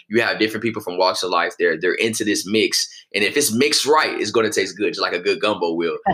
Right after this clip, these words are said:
And so I think you have to kinda use that, that, that analogy and use that, you know, that mindset when it comes down to community. That's what community looks like to me.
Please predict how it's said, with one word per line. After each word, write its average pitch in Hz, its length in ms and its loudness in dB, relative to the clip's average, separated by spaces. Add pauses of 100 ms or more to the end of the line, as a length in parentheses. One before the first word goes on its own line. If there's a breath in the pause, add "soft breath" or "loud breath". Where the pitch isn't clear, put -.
(140)
And 180 100 -4
so 95 140 2
I 87 180 0
think 113 200 -2
you 120 80 0
have 107 180 0
to - 80 -4
kinda 104 220 -2
use 98 340 -4
that, 92 320 0
that, 87 360 0
that 87 180 2
analogy 95 480 -2
and 90 100 -6
use 101 220 -6
that, 85 320 0
you - 40 -20
know, 85 140 -4
that 82 160 0
mindset 98 540 0
when 87 100 -6
it 87 60 -8
comes 85 180 -4
down 82 160 0
to - 80 -14
community. 101 340 -4
That's 104 160 0
what 104 120 -6
community 98 260 -4
looks 90 160 0
like 85 160 -2
to - 120 -6
me. 113 220 -4